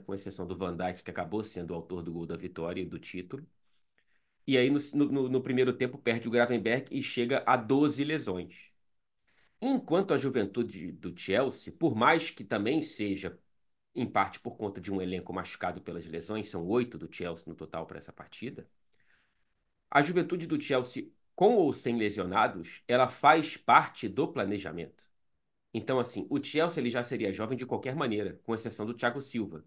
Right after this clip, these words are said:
se tivesse à disposição. Os lesionados são jovens, os envolvidos e relacionados são jovens.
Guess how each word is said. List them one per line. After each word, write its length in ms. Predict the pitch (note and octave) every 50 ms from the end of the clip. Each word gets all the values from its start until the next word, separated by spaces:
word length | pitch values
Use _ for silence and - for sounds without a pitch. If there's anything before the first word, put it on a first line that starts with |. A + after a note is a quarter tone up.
| _ _
se 220 | _ - - G#2 G2
tivesse 320 | G2 F#2+ F2 F#2+ F2+ -
à 40 | F#2
disposição. 640 | E2 - - - F#2+ F#2 G#2+ G#2 - - E2+ E2 - _ _ _ _ _ _ _ _ _ _ _ _ _ _
Os 160 | - B2 G#2+
lesionados 560 | A#2+ C3 C#3 C#3 D3 B2 B2 A#2 G#2 G#2 G2+
são 140 | - F3 E3
jovens, 640 | C#3+ C3+ B2 B2 A#2+ A#2+ B2 A#2 - - - - - _ _ -
os 180 | B2 A2 G2
envolvidos 640 | A#2 A#2 A#2 B2+ A2+ G2+ - G#2+ A2+ A2 G2+ F#2 F#2
e 60 | G2
relacionados 720 | F#2 G2 F2+ F2+ F2+ - - - G#2+ G2 F2+ F2 F2 E2+ -
são 140 | - A#2 D3
jovens. 560 | C#3 B2+ G#2+ G#2+ G#2 A2+ A2 - - - _